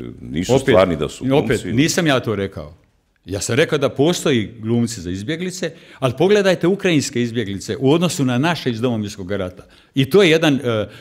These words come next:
Speaker 2: način da se to ne može uspoređivati. Pogledajte, frizure, obučeni, svi idu, nikome ništa ne fali,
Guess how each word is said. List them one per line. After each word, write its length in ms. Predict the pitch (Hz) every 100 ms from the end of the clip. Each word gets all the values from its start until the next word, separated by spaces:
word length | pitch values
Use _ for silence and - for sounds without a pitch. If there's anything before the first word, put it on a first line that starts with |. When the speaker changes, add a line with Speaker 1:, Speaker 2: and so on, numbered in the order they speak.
| -
Speaker 2:
način 380 | 113 147 185 160
da 100 | 139
se 120 | 143
to 160 | 135 127
ne 100 | 143
može 180 | 139 120
uspoređivati. 800 | 113 - 107 92 98 92 82 - _ _
Pogledajte, 580 | - 196 190 117 95 - - _ _ _ _ _
frizure, 640 | 165 143 180 208 202 185 - -
obučeni, 760 | 151 151 160 170 185 175 143 - -
svi 420 | - 202 175 - - _ _ _ _ _ _ _ _ _
idu, 320 | 170 202 185
nikome 380 | 170 208 208 160
ništa 280 | 165 175 147
ne 160 | 139 143
fali, 420 | 160 147 127